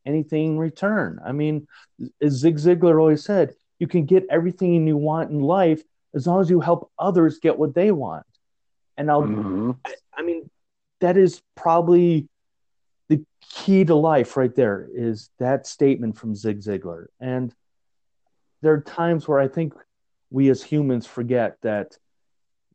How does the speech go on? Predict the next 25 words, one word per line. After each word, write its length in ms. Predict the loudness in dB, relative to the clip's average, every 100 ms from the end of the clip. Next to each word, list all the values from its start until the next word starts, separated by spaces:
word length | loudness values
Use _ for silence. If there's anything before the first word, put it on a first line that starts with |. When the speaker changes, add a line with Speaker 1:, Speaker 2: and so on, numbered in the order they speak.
| _ _ _ _ _ _ -6
Speaker 1:
we're 200 | 0 2
really 380 | 4 4 4
here 580 | 2 2 2 4 2 -2 -12
to 100 | -12
serve 340 | -4 -2 -2
others. 280 | -6 -8 -12 _ _ _ _ _ _ _ _
And 220 | -4 0 2
yes, 420 | 2 0 -4 -10
it 140 | -2 2
is 180 | 2 2
nice. 500 | 2 2 2 -2 _ _ _ _ _ _ -12
You 60 | -8
know, 100 | -2
my 140 | 0
wife 300 | 2 2 2
and 100 | -2
I 40 |
are 80 | -2
going 300 | 0 0 -2
through, 420 | 0 2 4 2 _ _ _ _ -8
uh, 180 | -6 -4
the 120 | 0
Dave 300 | 2 2 2
Ramsey, 600 | -2 -2 -2 -2 -2 -4 _ _ -10
uh, 300 | -6 -6